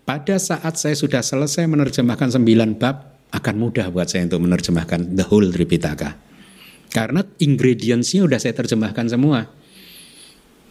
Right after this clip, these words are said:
Itu, terminologinya udah saya, ketika buku bab sembilan nanti keluar,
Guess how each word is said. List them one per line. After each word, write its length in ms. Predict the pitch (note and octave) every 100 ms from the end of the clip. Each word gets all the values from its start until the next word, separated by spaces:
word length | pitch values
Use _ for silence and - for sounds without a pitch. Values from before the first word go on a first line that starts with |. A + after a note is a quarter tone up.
| -
Itu, 400 | G2+ F2 D#2+ - -
terminologinya 800 | G2+ B2+ C3+ C3+ C#3 C#3 A#2+ F3
udah 180 | D3 A2+ G2+
saya, 340 | A#2 A2+ A2+ - - _ _ _
ketika 640 | D3 G3 G3 G#3 G3 -
buku 400 | - C#3 F3 F3+
bab 240 | F3 D3 C#3+
sembilan 480 | D#3+ C#3+ C#3 D#3
nanti 240 | D#3 D3+ D3+
keluar, 540 | F3+ F3+ A2+ C3 -